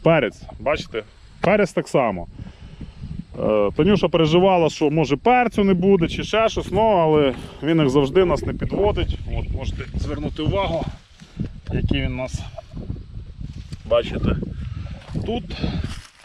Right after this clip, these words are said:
От, будь ласка.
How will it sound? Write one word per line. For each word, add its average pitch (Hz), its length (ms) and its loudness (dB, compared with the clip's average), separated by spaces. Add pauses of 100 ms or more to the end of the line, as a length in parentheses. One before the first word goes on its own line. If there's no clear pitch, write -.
(1600)
От, 160 180 -6 (360)
будь 139 240 -8
ласка. 143 360 -6